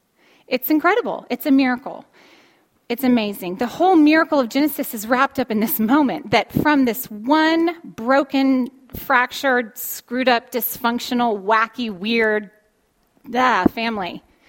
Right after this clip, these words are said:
from this one broken family, God will someday mend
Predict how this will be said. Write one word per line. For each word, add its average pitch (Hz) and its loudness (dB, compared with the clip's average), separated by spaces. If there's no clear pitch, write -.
from 339 2
this 359 -2
one 320 2
broken 294 2
family, 226 -6
God 269 2
will 285 -2
someday 254 0
mend 233 0